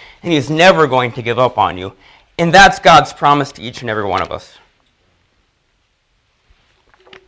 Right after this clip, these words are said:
And the next thing I want to point out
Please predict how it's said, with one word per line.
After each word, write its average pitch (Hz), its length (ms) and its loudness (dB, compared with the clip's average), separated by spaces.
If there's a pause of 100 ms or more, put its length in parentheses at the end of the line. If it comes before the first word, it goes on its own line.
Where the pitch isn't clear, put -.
(2000)
And 151 80 -2
the 156 40 2
next 180 200 2
thing 180 120 0
I 165 60 4
want 156 140 4
to - 40 -4
point 147 180 2
out - 260 2